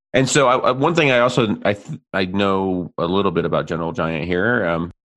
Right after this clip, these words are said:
is that th-, all this time when we're talking about this in this tour they did with Sabbath and whatever,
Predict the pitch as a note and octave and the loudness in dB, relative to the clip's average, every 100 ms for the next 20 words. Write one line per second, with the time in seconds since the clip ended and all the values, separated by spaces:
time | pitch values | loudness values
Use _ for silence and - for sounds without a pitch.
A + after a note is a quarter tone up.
0 | _ _ - G2+ G2 G2+ G2 - _ _ | _ _ -4 -2 0 2 2 0 _ _
1 | _ _ _ _ _ _ _ F#2 - G#2+ | _ _ _ _ _ _ _ -12 -2 2
2 | B2 D3 C3+ - C#3 G#2 F#2 F2+ F2+ - | 2 2 0 0 2 4 4 2 0 2
3 | C3+ - G2+ E2 E2+ - E2+ D#2+ - F#2 | 0 2 0 0 -2 -8 -10 -10 -8 -4
4 | F2+ E2+ D#2 - F#2+ D#2+ D#2+ E2 - E2 | -2 -4 -6 -4 0 0 0 -4 -8 -6
5 | D#2 D2+ | -6 -6